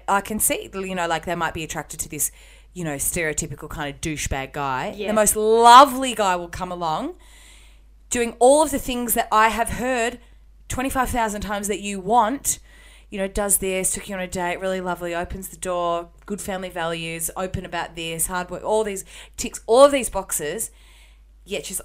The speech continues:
Speaker 1: it's like, "Oh, he's a bit keen. It's a bit, he's a bit keen." And it's like, and
Speaker 2: Mm.
Speaker 1: isn't it hilarious? Because if a guy that you really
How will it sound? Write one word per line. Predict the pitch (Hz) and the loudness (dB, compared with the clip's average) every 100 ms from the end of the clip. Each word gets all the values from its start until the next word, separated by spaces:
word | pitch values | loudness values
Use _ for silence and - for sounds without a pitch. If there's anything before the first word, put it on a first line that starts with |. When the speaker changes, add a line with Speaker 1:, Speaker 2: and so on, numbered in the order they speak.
| - | -14
Speaker 1:
it's | 185 190 | -10 -8
like, | - | -8
"Oh, | 165 165 | -10 -12
he's | 165 185 | -8 -8
a | |
bit | - 233 277 - - - - - - - - - | -6 -8 -8 -12 -20 -20 -20 -20 -20 -20 -20 -20
keen. | - 147 139 139 117 160 - - - - - - - - - - - - - - - - | -16 -14 -12 -14 -14 -18 -20 -20 -20 -20 -20 -20 -20 -20 -20 -20 -20 -20 -20 -20 -20 -12
It's | 160 - | -6 -4
a | |
bit, | 160 - 170 | -6 -8 -8
he's | - 170 | -8 -8
a | 170 | -8
bit | 165 165 - | -10 -12 -12
keen." | - 147 143 147 | -12 -10 -10 -10
And | 151 | -10
it's | - | -8
like, | 170 160 - - - - - - - - - - | -8 -8 -12 -20 -20 -20 -20 -20 -20 -20 -6 -2
and | 196 | -2
Speaker 2:
Mm. | 226 208 - | -4 -12 -8
Speaker 1:
isn't | 202 208 214 | -2 0 0
it | - | -2
hilarious? | 208 202 214 208 180 143 127 - | -6 -2 2 2 0 -4 -6 -10
Because | 175 - 170 160 - - - - - | -10 -8 -2 -2 -4 -12 -20 -20 -6
if | 214 202 - - - - | -4 -4 -8 -16 -16 -14
a | |
guy | 165 196 190 214 | -6 0 4 4
that | 220 196 | 2 -4
you | 185 180 | -8 -10
really | 175 196 214 240 247 240 - | -6 0 0 0 -4 -8 -14